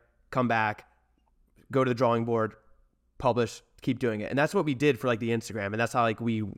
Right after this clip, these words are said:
perfected it, like, very quickly. And because we perfected very quickly, like, then we could, like, focus on packaging. Um, but now,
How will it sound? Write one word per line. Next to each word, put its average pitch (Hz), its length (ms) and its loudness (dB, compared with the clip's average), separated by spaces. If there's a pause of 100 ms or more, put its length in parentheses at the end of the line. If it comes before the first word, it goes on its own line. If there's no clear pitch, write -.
(120)
perfected 117 460 0
it, 110 100 -2
like, 104 140 -4
very 107 220 2
quickly. 95 480 -6 (240)
And 135 80 0
because 139 400 2
we 135 80 -2
perfected 127 400 -2
very 117 160 2
quickly, 143 460 -2
like, 113 200 -2
then 131 240 0
we 120 120 -2
could, 113 180 -4
like, 117 140 -4
focus 117 280 0
on 107 120 -4
packaging. 101 600 -4 (500)
Um, 98 340 -8
but 131 140 0
now, 151 640 2